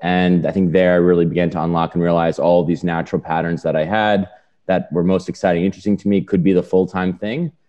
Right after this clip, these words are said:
And so, uh, I jumped into starting a company right after school that we exited to this publicly traded company, like, eighteen months later. And for the last six years, I've been building the largest B two B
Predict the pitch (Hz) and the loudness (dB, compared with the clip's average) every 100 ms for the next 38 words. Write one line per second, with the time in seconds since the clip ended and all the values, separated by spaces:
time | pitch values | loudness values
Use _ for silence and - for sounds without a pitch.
0 | _ _ 98 98 95 95 85 - 101 92 | _ _ -6 -4 -4 -4 -6 -4 0 4
1 | 90 90 90 90 80 87 87 80 85 95 | 6 6 4 2 0 -2 -2 -2 -4 -2
2 | 90 90 - 87 - 92 87 87 82 90 | -4 -6 -10 -10 -4 -2 0 0 -2 -2
3 | 87 82 - 87 76 82 82 90 101 - | -2 -2 -6 -8 -6 -4 0 0 0 -4
4 | 85 - 98 95 92 92 - _ _ - | -14 -4 0 2 2 0 -6 _ _ -8
5 | 85 71 85 82 82 - - 85 76 82 | -6 -2 -2 0 -2 -6 -6 -6 -6 -10
6 | 85 80 - 82 78 - 82 78 - 80 | -12 -12 -10 -10 -10 -10 -10 -10 -10 -12
7 | 80 76 71 85 - 87 80 82 110 123 | -10 -12 -8 -10 -8 -10 -10 -8 -4 0
8 | 113 113 113 - - _ 87 87 87 92 | 2 0 0 -8 -20 _ -8 -6 -4 -4
9 | 87 85 - 90 - 87 80 80 80 76 | -4 -6 -10 -14 -8 -6 -4 -6 -8 -6
10 | 90 82 85 82 71 80 80 78 - 80 | -4 -4 -6 -8 -4 -4 -2 -4 -4 -4
11 | 80 78 80 - _ 90 82 85 85 80 | -4 -4 -8 -10 _ -8 -6 -6 -6 -6